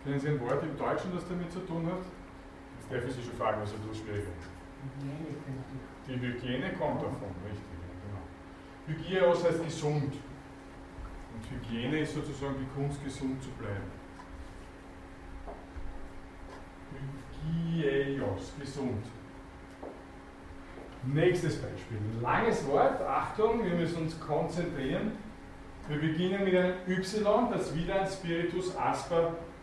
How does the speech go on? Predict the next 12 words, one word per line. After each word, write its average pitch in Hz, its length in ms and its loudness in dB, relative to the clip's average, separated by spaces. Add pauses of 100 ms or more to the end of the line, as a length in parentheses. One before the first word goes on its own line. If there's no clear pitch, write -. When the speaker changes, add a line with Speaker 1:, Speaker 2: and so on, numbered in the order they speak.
(100)
Speaker 1:
darüber 156 380 6
gestellt 131 480 2
hat. 104 140 -4
Wir 117 100 -4
müssen 143 320 0
also 160 440 4 (680)
ein, 131 220 2 (840)
als 147 160 -2
erstes 151 380 2
ein 135 140 2 (100)
H - 240 6
transkribieren. 190 960 2